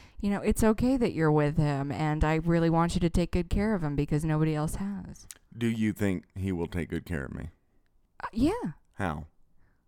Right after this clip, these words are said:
Speaker 1: Um,
Speaker 2: How do you know that?
Speaker 1: By being loving and supportive.
Speaker 2: How do you know that, though?
Speaker 1: Call it woman's intuition.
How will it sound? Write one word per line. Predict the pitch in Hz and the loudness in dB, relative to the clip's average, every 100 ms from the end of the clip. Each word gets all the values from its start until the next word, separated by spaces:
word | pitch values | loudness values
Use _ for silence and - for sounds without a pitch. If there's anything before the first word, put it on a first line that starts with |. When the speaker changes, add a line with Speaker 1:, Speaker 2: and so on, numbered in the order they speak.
| - - | -6 0
Speaker 1:
Um, | 190 180 180 135 | 2 2 0 0
Speaker 2:
How | |
do | 101 | 0
you | 92 | 0
know | 80 69 | -4 -8
that? | - - _ _ | -12 -18 _ _
Speaker 1:
By | 180 185 175 | -2 0 4
being | 170 156 143 | 4 4 2
loving | 139 139 160 202 | 2 2 0 -2
and | 214 | -6
supportive. | - 156 - 139 135 143 | -6 0 2 2 2 0
Speaker 2:
How | 110 | 0
do | 104 | 0
you | 98 92 | 0 0
know | 85 80 | -2 -6
that, | 80 - | -8 -12
though? | - - - - - - | -14 -16 -20 -20 -20 -6
Speaker 1:
Call | - 285 | 0 0
it | 330 | 2
woman's | 262 294 294 285 | 0 0 0 -2
intuition. | 277 277 277 269 - 175 | -2 0 -2 -4 -10 -14